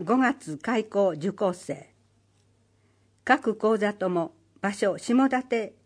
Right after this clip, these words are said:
地域交流センター、アルテリオ。対象、市内在住者または在勤者。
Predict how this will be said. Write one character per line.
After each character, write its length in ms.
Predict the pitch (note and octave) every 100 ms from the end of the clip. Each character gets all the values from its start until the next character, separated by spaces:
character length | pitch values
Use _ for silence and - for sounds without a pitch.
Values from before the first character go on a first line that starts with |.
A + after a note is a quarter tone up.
| _ _ _ _ -
地 140 | C4+
域 220 | C4 F3+ F3
交 160 | A3+
流 160 | A#3 A3+
セ 200 | A3 F#3+
ン 80 | E3
タ 380 | - C#3+ D3+ _ _ _ _ _ _ _ _ -
ー、 80 |
ア 60 | G3
ル 120 | A#3+
テ 180 | A#3+ F#3+
リ 160 | D3+ D3
オ。 100 | - _ _ _ _ _ _
対 200 | A3 A#3
象、 360 | A3+ A3 F#3+ - _ -
市 160 | -
内 260 | C4+ A#3+ F#3
在 240 | F3+ A3+
住 220 | G3 G3+ E3
者 280 | - C#3 - -
ま 100 | G#3+
た 180 | A#3
は 180 | E3+ D#3 D#3
在 240 | G3+ A#3+
勤 240 | A#3 G3+
者。 240 | E3+ D3